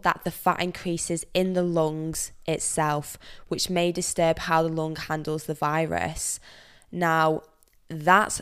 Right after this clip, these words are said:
very interesting because obviously we know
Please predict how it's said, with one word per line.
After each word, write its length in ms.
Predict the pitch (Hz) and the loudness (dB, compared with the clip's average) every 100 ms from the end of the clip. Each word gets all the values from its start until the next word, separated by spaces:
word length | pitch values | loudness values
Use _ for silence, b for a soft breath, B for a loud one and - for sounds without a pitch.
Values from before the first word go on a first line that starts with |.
| - | -8
very 520 | 160 139 165 175 180 | -10 0 4 6 4
interesting 800 | - 156 - 151 151 - 165 147 | 0 -4 -4 -6 -4 -4 -6 -4
because 340 | 160 175 170 | -4 -2 0
obviously 720 | 185 190 208 - 185 180 175 B B B B - | 2 2 0 -2 0 2 0 B B B B -8
we 280 | 175 208 208 | 0 2 2
know 380 | 160 156 156 | 2 2 0